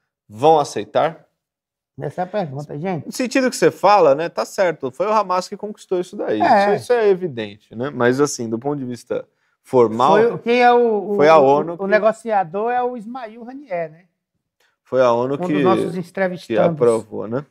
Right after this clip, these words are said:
Speaker 2: Tá aí, ó,
Speaker 1: Tem,
Speaker 2: pessoal.
Speaker 1: tem uma nota oficial do Hamas sobre a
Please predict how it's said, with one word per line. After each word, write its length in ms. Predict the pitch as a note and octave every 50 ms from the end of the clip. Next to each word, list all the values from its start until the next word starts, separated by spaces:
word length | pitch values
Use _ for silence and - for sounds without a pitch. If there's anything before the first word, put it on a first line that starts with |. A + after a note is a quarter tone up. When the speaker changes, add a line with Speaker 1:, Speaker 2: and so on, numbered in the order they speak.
| _ _ _ _ _ _ _ _ _
Speaker 2:
Tá 100 | - B3+
aí, 140 | A#3 G3 F#3
ó, 60 | E3+
Speaker 1:
Tem, 160 | E3+ G3 - -
Speaker 2:
pessoal. 400 | - F3+ E3 C#3 B2+ B2+ - _ _
Speaker 1:
tem 100 | - F#3+
uma 160 | G#3 G#3 G3+
nota 260 | G3+ G3+ F#3+ G3 - G3
oficial 360 | - - - G3+ E3+ D#3+ D#3+
do 60 | E3+
Hamas 380 | E3 D#3 C#3 C3 A2+ A#2+ A#2+ -
sobre 340 | - C3 A#2 A2+ A#2 A2+
a 520 | G#2+ G2+ G2+ G2+ G2+ G2 G#2 G#2 G2+ -